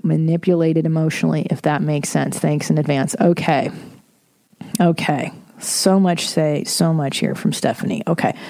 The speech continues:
First of all, um, congratulations for getting your life and getting out of the upside down and doing the extremely hard work of,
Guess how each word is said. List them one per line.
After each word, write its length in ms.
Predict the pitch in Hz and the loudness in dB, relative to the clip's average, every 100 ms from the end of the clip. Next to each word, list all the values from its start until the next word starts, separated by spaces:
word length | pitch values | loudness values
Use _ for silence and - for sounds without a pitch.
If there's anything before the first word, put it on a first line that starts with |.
| - - - - | -14 -14 -16 -4
First 280 | - 254 240 | 0 2 2
of 80 | 190 | 2
all, 320 | 160 170 - - - - _ - | 2 0 -4 -20 -20 -20 _ 0
um, 400 | 170 160 156 147 - _ _ - | 2 2 0 -4 -10 _ _ -8
congratulations 1300 | - 220 170 160 156 156 147 143 147 185 240 339 - - | 2 2 4 4 4 2 2 2 2 2 2 2 -6 -4
for 140 | - | -2
getting 320 | 143 151 151 151 | 2 2 2 0
your 160 | 143 | 0
life 480 | 139 139 233 - - - - - _ | 0 2 0 -2 -20 -20 -20 -20 _
and 340 | 165 151 156 147 | 0 2 2 2
getting 260 | 160 160 | 2 2
out 140 | 156 156 | 2 2
of 80 | 160 | 4
the 100 | 160 | 2
upside 400 | 156 - 151 156 | 0 0 0 0
down 400 | 151 156 247 247 - - _ - | 2 4 2 2 -12 -20 _ -6
and 720 | 165 156 151 156 151 156 - - | 0 2 2 2 0 0 -4 0
doing 340 | 165 160 165 165 | 2 4 4 2
the 260 | 156 156 - _ | 0 -2 -6 _
extremely 1000 | 160 156 - - 196 240 349 370 240 165 | -2 -2 -4 -2 2 4 4 4 4 2
hard 340 | 143 151 147 | 0 0 0
work 460 | 139 143 143 - - _ _ | 2 0 -2 -6 -12 _ _
of, 400 | 170 165 156 147 | 2 2 2 -2